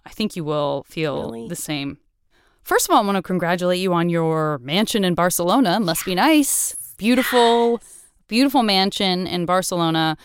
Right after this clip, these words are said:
Speaker 1: Uh, I don't know what the New Orleans, uh, praline or praline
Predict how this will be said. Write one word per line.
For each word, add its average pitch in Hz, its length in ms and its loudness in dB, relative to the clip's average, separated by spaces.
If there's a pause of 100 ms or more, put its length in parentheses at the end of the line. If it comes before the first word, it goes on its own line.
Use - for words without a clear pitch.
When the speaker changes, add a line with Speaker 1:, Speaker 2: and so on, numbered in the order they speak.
(300)
Speaker 1:
Uh, - 200 2
I 196 100 0
don't 226 380 0
know 214 420 2
what 180 360 0
the 185 560 -2
New 190 540 2
Orleans, 190 1000 -2
uh, 160 140 -4 (120)
praline 196 640 0
or 156 200 -6
praline 185 760 -2